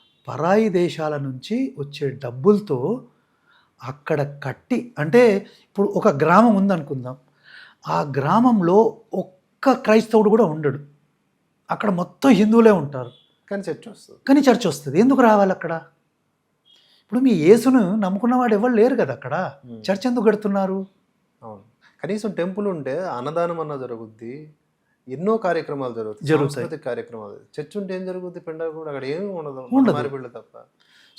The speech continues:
Speaker 1: So, అక్కడ చర్చ్ వస్తే పాస్టర్ వీళ్ళని పీల్చుకొని తింటాడు
Speaker 2: దశమ భాగాలు.
Speaker 1: దశమ భాగాలతో.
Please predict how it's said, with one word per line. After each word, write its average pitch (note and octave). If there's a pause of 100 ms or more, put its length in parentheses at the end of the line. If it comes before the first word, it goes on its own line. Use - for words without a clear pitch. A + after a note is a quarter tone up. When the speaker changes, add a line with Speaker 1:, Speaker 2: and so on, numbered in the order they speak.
(120)
Speaker 1:
So, E3 (640)
అక్కడ A#3
చర్చ్ E3+
వస్తే A3+
పాస్టర్ A#3+
వీళ్ళని C4+
పీల్చుకొని C4+
తింటాడు D3+
Speaker 2:
దశమ E3+
భాగాలు. C#3
Speaker 1:
దశమ G3+
భాగాలతో. C#3